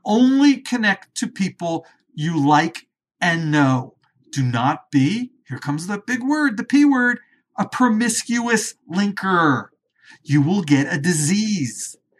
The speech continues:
for being too easy. So that's what happens when somebody has fifteen thousand connections. I say, "Oh, I've been trying to get a hold of Bob. Bob's connected to Joe. Let me talk to Joe. He's got fifteen thousand connections." Say,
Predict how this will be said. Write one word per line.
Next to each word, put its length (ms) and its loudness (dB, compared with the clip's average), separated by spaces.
for 180 -2
being 460 2
too 260 -4
easy. 680 -4
So 160 -4
that's 260 2
what 140 2
happens 460 2
when 480 -2
somebody 460 -2
has 480 0
fifteen 460 -2
thousand 380 0
connections. 560 -2
I 80 0
say, 180 -8
"Oh, 380 0
I've 140 -2
been 100 0
trying 240 -2
to 60 -2
get 140 -6
a 40 -6
hold 240 -2
of 160 -6
Bob. 400 -4
Bob's 360 -4
connected 480 -2
to 100 -6
Joe. 400 0
Let 120 -4
me 80 -4
talk 340 -2
to 100 -6
Joe. 300 2
He's 160 -2
got 260 0
fifteen 360 -4
thousand 300 -2
connections." 340 -6
Say, 140 -4